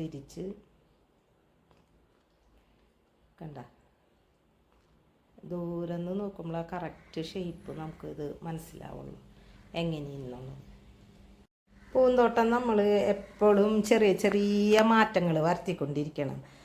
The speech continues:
അപ്പോൾ നമ്മുടെ, ആ, പൂന്തോട്ടത്തിന് എപ്പോഴും ഒരു പുതുമ ഉണ്ടാവും. നമുക്ക് തോട്ടത്തിൽ ചെന്ന് നിൽക്കുമ്പോൾ ബോറടിക്കൂല, അല്ലെങ്കിൽ നമുക്ക് മടുപ്പാവും കാണുമ്പോൾ. ടർട്ടിൽ വൈൻ്റെ ഇടയിൽ ഇതേനാണ്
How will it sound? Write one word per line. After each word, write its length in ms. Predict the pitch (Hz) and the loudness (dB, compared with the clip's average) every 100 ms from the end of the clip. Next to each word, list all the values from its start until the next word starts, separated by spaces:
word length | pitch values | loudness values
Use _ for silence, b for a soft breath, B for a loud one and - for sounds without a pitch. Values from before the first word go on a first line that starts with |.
| B - | B -2
അപ്പോൾ 200 | 175 208 | 4 4
നമ്മുടെ, 380 | 220 226 214 208 220 226 - | 4 4 6 6 6 4 4
ആ, 160 | 208 196 | 4 4
പൂന്തോട്ടത്തിന് 800 | 190 233 226 202 185 160 165 160 | 4 4 8 8 6 0 -2 0
എപ്പോഴും 760 | 180 180 - 190 190 220 226 190 | 0 -2 0 4 6 4 2 4
ഒരു 100 | 190 196 | 4 6
പുതുമ 340 | 247 226 202 | 6 6 4
ഉണ്ടാവും. 440 | 214 196 160 127 131 - _ _ b b b - | 2 2 2 0 -4 -14 _ _ b b b -6
നമുക്ക് 420 | 196 196 190 208 220 233 226 | 0 2 6 8 8 4 6
തോട്ടത്തിൽ 440 | 220 214 196 190 180 | 6 6 2 0 2
ചെന്ന് 380 | 220 220 196 | 2 4 4
നിൽക്കുമ്പോൾ 360 | 190 196 196 196 196 | 4 2 4 4 8
ബോറടിക്കൂല, 760 | 220 214 220 220 202 185 160 165 | 8 8 6 2 -2 0 2 2
അല്ലെങ്കിൽ 280 | 170 170 180 202 | 0 0 0 0
നമുക്ക് 300 | 202 208 208 214 117 180 | -2 0 4 4 4 4
മടുപ്പാവും 760 | 202 202 196 - 190 190 160 | 6 6 2 6 10 10 8
കാണുമ്പോൾ. 440 | 156 151 139 127 - - - 196 | 2 0 -2 -6 -8 -12 -6 -4
ടർട്ടിൽ 420 | 180 - 185 175 | -4 -2 2 2
വൈൻ്റെ 360 | 170 165 156 | 2 2 2
ഇടയിൽ 360 | 180 190 156 156 | 6 6 6 4
ഇതേനാണ് 480 | 156 160 151 147 | 4 2 2 0